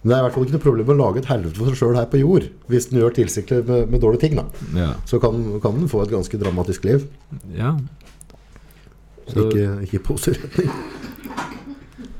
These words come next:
Speaker 2: Eh, dette her med,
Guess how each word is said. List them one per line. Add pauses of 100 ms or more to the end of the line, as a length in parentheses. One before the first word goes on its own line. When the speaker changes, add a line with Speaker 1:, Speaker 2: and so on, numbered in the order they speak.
(1300)
Speaker 2:
Eh, (680)
dette
her
med,